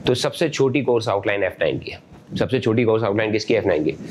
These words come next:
इसमें सबसे पहला चैप्टर आपके पास होता है कैपिटल इन्वेस्टमेंट अप्रेजल, और यही वो चैप्टर है जो आपको एफ़ नाइन से जोड़ता है। क्योंकि ये वो चैप्टर है जो आप सबसे पहले पढ़ चुके होते हो एफ़ टू के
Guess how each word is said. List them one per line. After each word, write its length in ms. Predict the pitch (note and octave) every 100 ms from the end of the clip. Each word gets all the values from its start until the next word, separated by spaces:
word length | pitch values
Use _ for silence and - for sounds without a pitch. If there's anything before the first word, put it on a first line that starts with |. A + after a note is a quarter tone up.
| - - -
इसमें 180 | A2
सबसे 280 | B2+ A#2+ C3+
पहला 280 | A#2+ A2+ A#2+
चैप्टर 280 | A#2 A2 A#2
आपके 220 | G#2 A#2
पास 260 | G#2+ G#2+ A2
होता 240 | F#2 G#2
है 280 | G#2 G#2+ G#2+
कैपिटल 560 | - F#2 E2+ G2 G#2+ G2+
इन्वेस्टमेंट 460 | F#2+ F#2 - G#2+
अप्रेजल, 400 | F2+ F2 F2 G2 - - - - - - -
और 200 | A2 A#2
यही 560 | G#2+ A2+ A2+ B2+ D3+
वो 200 | C3 C3+
चैप्टर 540 | C3+ A2+ F#2+ - C3+ A#2
है 240 | A2 A2+
जो 140 | A2+ G#2
आपको 240 | G2 A2+
एफ़ 220 | G#2 A2
नाइन 200 | G2 G#2+
से 280 | G#2+ A2 A2
जोड़ता 400 | A2 F#2 F2 F#2
है। 260 | - - - - - - - - -
क्योंकि 220 | A#2 A#2+
ये 360 | C#3 A2+ G2 B2
वो 140 | C#3
चैप्टर 300 | D3 C3 -
है 60 | C3+
जो 80 | B2+
आप 120 | A#2
सबसे 220 | B2+ C3
पहले 220 | A2+ A2 A#2+
पढ़ 200 | A2+ A#2
चुके 200 | G#2+ A#2
होते 180 | G2+
हो 100 | B2+ G#2+
एफ़ 140 | A2
टू 140 | A#2+ G#2
के 200 | A#2+